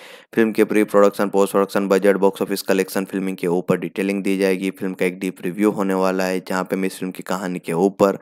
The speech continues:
एक प्रॉपर चर्चा करके देने वाला हूँ। साथ ही में इस फिल्म की स्टार का, सपोर्टिंग कास्ट के परफॉर्मेंसेस के बारे में बातचीत करेंगे। फिल्म के म्यूजिक डिपार्टमेंट, टेक्निकल डिपार्टमेंट के ऊपर भी बातचीत करेंगे। फिल्म के स्टार का, सपोर्टिंग कास्ट के साथ साथ फिल्म का एक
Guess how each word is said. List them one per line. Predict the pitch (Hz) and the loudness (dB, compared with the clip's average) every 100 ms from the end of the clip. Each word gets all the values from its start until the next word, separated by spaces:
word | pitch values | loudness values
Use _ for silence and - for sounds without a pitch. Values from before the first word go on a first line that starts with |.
| - - - | -10 -20 -2
एक | - 104 | 0 2
प्रॉपर | 101 101 101 | 4 4 4
चर्चा | - 98 - | 4 2 2
करके | 95 95 - 92 | 2 0 0 -2
देने | 82 90 92 | -2 -2 0
वाला | 95 95 | 2 2
हूँ। | 95 95 | 2 0
साथ | 92 92 104 | 0 -2 -2
ही | |
में | 95 | -2
इस | 92 | -2
फिल्म | 92 92 | -6 -4
की | 95 | -4
स्टार | - 92 95 | -2 -2 0
का, | 95 | -2
सपोर्टिंग | - 90 95 92 | -4 -6 -6 -4
कास्ट | 92 92 | -4 -4
के | - | -4
परफॉर्मेंसेस | 92 87 87 95 98 95 98 | -2 -2 0 0 0 0 -2
के | - | -2
बारे | 92 95 95 | 0 0 0
में | |
बातचीत | 95 113 95 - | -2 -4 -6 -6
करेंगे। | 95 95 95 92 - - - - | -4 -2 -2 -4 -6 -12 -20 -6
फिल्म | 104 101 | -2 0
के | 101 | 0
म्यूजिक | 98 95 95 | 0 0 -2
डिपार्टमेंट, | 98 98 92 95 | 0 0 -2 -4
टेक्निकल | 95 98 92 95 | -4 -4 -4 -2
डिपार्टमेंट | 92 95 92 95 92 | 0 0 0 -2 -4
के | 90 | -2
ऊपर | 87 95 | 0 0
भी | 95 | 0
बातचीत | 98 95 95 | -2 -4 -4
करेंगे। | - 95 95 92 | -2 -2 0 -4
फिल्म | - 92 | -4 -6
के | 95 | -6
स्टार | 92 - 92 | -6 -6 -6
का, | 95 95 | -4 -4
सपोर्टिंग | - 90 95 95 | -4 -6 -6 -6
कास्ट | 92 90 - | -4 -6 -6
के | - | -6
साथ | 92 92 90 | -4 -4 -4
साथ | 98 | -4
फिल्म | 92 95 90 | -6 -6 -8
का | 92 | -6
एक | 90 | -8